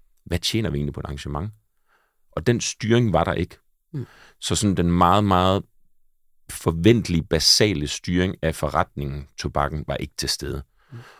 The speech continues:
Speaker 1: Og, og det gav sig så udslag i en masse ting, men det gav sig blandt andet udslag i, at man ikke på noget tidspunkt har kunne sige, var det her arrangement en økonomisk succes eller ej. Og det er kritisk.
Speaker 2: Mm. Okay. Så,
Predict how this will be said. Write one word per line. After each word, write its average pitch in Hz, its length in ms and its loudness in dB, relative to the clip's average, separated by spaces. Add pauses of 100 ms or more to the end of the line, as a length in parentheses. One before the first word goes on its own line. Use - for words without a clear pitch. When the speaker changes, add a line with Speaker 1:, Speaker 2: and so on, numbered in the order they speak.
(280)
Speaker 1:
Og, 78 360 2
og 76 140 -2
det 98 120 2
gav 82 140 4
sig 78 120 -2
så 80 180 2 (720)
udslag 92 280 4
i - 20 4
en 73 100 2
masse 87 240 2
ting, 82 180 -2
men 78 120 0
det - 80 -6
gav 85 100 2
sig 78 160 -2
blandt 87 220 4
andet 143 140 0
udslag 104 320 0
i, 90 160 2
at 65 120 -2
man 73 140 -2
ikke 104 140 -2 (280)
på 87 80 2
noget 87 200 2
tidspunkt 87 400 -4
har 80 80 -4
kunne 82 140 -6
sige, 92 340 -2 (460)
var 80 100 2
det 92 140 2
her 95 80 4
arrangement 78 460 -2
en 87 60 -4
økonomisk 85 640 -2
succes - 400 -6
eller 67 240 -2
ej. 71 140 -6 (720)
Og - 160 -2
det 107 60 6
er 107 80 4
kritisk. - 580 0 (400)
Speaker 2:
Mm. 131 200 -2 (1500)
Okay. 156 360 -2 (400)
Så, 170 260 2